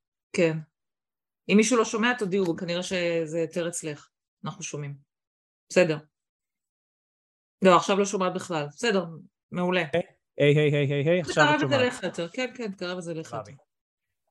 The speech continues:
Speaker 2: טוב. אני בתחילת דרכי הייתי איש הייטק, יוצא שמונה מאתיים, עבדתי בהייטק, מהר מאוד הבנתי שזה לא מה שאני רוצה לעשות בחיים, רציתי להיות שחקן, אז עוד לא העזתי בכלל להגיד,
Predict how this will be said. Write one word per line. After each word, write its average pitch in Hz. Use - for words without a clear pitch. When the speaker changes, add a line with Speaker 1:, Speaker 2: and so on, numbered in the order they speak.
Speaker 2:
טוב. 139
אני 180
בתחילת 185
דרכי 175
הייתי 185
איש 175
הייטק, 180
יוצא 160
שמונה 175
מאתיים, 185
עבדתי 151
בהייטק, 160
מהר 160
מאוד 156
הבנתי 151
שזה 127
לא 139
מה 143
שאני 123
רוצה 113
לעשות 117
בחיים, 147
רציתי 139
להיות 139
שחקן, 160
אז 151
עוד 143
לא 151
העזתי 156
בכלל 135
להגיד, 135